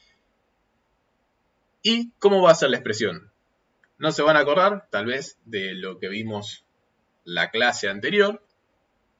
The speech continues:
pero ¿se acuerdan que planteamos el equilibrio y llegamos a una expresión que nos decía cómo podíamos expresar, eh, el equilibrio de momentos en una masa si conocíamos, eh,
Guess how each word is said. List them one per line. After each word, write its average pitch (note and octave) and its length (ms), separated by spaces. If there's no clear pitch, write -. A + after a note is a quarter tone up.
pero B2+ 120
¿se C3 120
acuerdan F3 300
que D#3+ 100
planteamos C#3+ 480
el D3 80
equilibrio G3 560
y B2+ 240
llegamos C3+ 480
a B2 80
una C#3 120
expresión D3 540
que D3+ 100
nos B2+ 120
decía C#3+ 420
cómo F3 300
podíamos D#3+ 400
expresar, D3+ 560
eh, G2 580
el A#2+ 140
equilibrio C3+ 520
de C#3 60
momentos C#3 640
en F#2+ 160
una A#2 180
masa D3+ 540
si - 160
conocíamos, C3+ 880
eh, F2+ 500